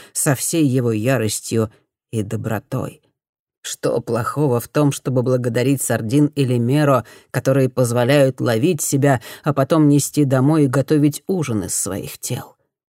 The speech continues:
Всё это мне представляется не более безумным, чем вера в рогатого дьявола, который живёт под землёй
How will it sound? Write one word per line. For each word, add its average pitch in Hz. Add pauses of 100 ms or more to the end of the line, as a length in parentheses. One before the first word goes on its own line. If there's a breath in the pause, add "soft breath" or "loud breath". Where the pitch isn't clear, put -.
(380)
Всё -
это 147
мне 117
представляется 113
не 113
более 117
безумным, 113 (280 soft breath)
чем 127
вера 127
в 120
рогатого 123
дьявола, 123 (240)
который 135
живёт 135
под 131
землёй 131